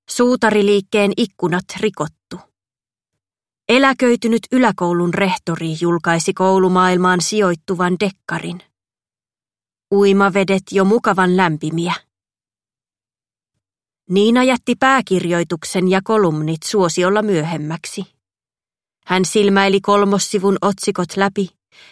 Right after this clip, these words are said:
vilkaisi kelloa ja työnsi suuhunsa uuden lusikallisen värikkäästä muumikulhosta. Mysli rapsahteli mukavasti hampaissa. Kuivattujen hedelmien palat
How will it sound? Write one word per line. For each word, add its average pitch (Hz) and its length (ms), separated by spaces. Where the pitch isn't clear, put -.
vilkaisi 247 520
kelloa 226 540
ja 208 140
työnsi 247 360
suuhunsa 185 560
uuden 214 420
lusikallisen 165 760
värikkäästä 180 720
muumikulhosta. 170 1000
Mysli 190 440
rapsahteli 190 720
mukavasti 185 580
hampaissa. 175 800
Kuivattujen 233 720
hedelmien 202 720
palat 202 320